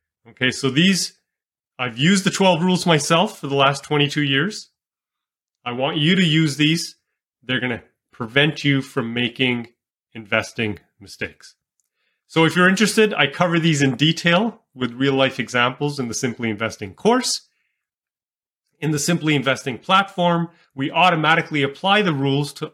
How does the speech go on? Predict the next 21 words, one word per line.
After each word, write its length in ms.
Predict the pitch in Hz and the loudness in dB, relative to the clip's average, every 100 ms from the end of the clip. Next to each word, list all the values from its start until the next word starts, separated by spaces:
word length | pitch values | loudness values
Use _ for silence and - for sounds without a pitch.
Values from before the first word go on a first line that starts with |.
| - | -2
all 260 | 151 170 | 2 4
of 100 | 156 | 2
the 80 | 139 | 0
stocks 460 | - 139 131 135 131 | -2 0 0 -2 -6
in 80 | |
the 80 | 120 | -6
U 220 | 117 120 | -6 -4
S 160 | 123 - | -6 -6
and 80 | 107 | -10
in 80 | 104 | -6
Canada. 560 | 156 175 175 180 185 - _ _ _ _ | 0 2 2 0 -2 -8 _ _ _ _
So 140 | - | -4
we 120 | 135 135 | -2 0
tell 240 | 147 143 | 2 4
you 140 | 143 | 2
which 240 | 120 127 - | 0 -2 -2
companies 520 | 131 - 127 113 - | -6 -2 -2 -2 -4
to 160 | - - | -10 -12
consider 520 | 110 104 139 147 196 | -8 0 2 2 -2
for 220 | - 156 | -2 -2
investing 580 | 143 143 151 - 214 226 | 0 0 -2 -2 -4 -4